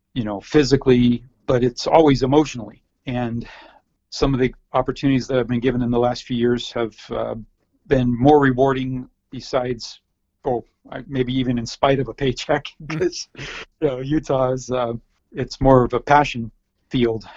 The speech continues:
acting and filmmaking in Utah, 'cause there's not the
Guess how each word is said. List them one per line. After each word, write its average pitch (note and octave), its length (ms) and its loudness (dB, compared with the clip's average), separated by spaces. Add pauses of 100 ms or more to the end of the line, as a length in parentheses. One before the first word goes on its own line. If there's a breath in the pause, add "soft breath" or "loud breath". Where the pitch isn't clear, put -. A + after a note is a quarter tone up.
(140)
acting B2 460 0
and G#2+ 100 -6
filmmaking A#2+ 560 -2
in A2+ 100 -2
Utah, A#2 360 0
'cause - 100 -18
there's - 220 -10 (240)
not D3 340 4
the A#2+ 300 0